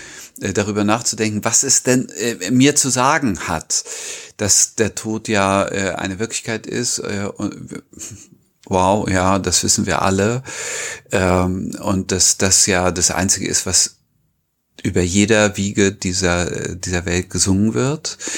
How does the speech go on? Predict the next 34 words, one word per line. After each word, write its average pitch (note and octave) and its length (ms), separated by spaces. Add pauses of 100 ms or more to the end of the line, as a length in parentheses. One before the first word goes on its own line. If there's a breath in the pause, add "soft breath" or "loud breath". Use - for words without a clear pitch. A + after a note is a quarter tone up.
(180 loud breath)
dass - 200
das - 100
Leben G2+ 220
mal F#2+ 320
zu - 160
Ende G#2+ 240
geht, C3 320
wie A2 120
auch - 140
immer F#2+ 220
der F#2 100
Lebensweg F2 600
wird C#3+ 260
und F#2+ 160
wann F#2 200
auch - 140
immer E2+ 220
das E2+ 240
eintritt, - 400
aber - 280
irgendwann A2+ 560
ist - 240
es - 140
dann - 160
soweit F2+ 400
und - 140
was F#2+ 200
das - 260
zu - 120
bedeuten G2+ 560
hat, G2+ 240 (1160 loud breath)
ist - 260
halt... A2+ 320
Ähm, G2+ 680